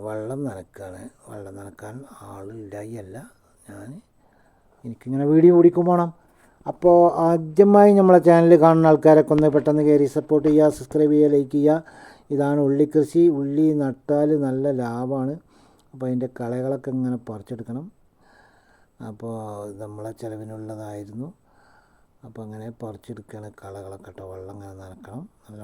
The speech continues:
വെള്ളം നനക്കണം, യൂറിയ ഒക്കെ ഇട്ട് കൊടുക്കണം. അപ്പോൾ ഇത്രയും കാണുന്ന സ്ഥലങ്ങളിൽ നമ്മൾ ഉള്ളി നട്ടിട്ടുണ്ട് കേട്ടോ. ഏർ, അപ്പോൾ ഇത് നടുന്ന ആളൊരു പാകിസ്ഥാനിയാണ്.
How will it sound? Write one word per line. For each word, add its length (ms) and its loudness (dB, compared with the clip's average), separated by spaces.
വെള്ളം 280 -20
നനക്കണം, 320 -20
യൂറിയ 340 -20
ഒക്കെ 220 -20
ഇട്ട് 240 -20
കൊടുക്കണം. 320 -20
അപ്പോൾ 220 -10
ഇത്രയും 680 -4
കാണുന്ന 360 -4
സ്ഥലങ്ങളിൽ 580 -8
നമ്മൾ 180 -10
ഉള്ളി 220 -18
നട്ടിട്ടുണ്ട് 480 -20
കേട്ടോ. 200 -20
ഏർ, 600 -20
അപ്പോൾ 220 -16
ഇത് 100 -6
നടുന്ന 420 -6
ആളൊരു 320 -4
പാകിസ്ഥാനിയാണ്. 720 -12